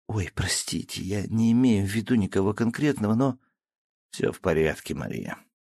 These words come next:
Я понимаю, о чём вы». Я понимал, что ей надо высказаться,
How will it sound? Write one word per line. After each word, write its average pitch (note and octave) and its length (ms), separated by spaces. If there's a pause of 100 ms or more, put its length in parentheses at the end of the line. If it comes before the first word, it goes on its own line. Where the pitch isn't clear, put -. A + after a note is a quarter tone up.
(200)
Я - 180
понимаю, E2+ 580
о - 60
чём - 320
вы». - 140 (1400)
Я G#2+ 160
понимал, A#2 460
что G#2 220
ей G2+ 140
надо G2 300
высказаться, D#2 1000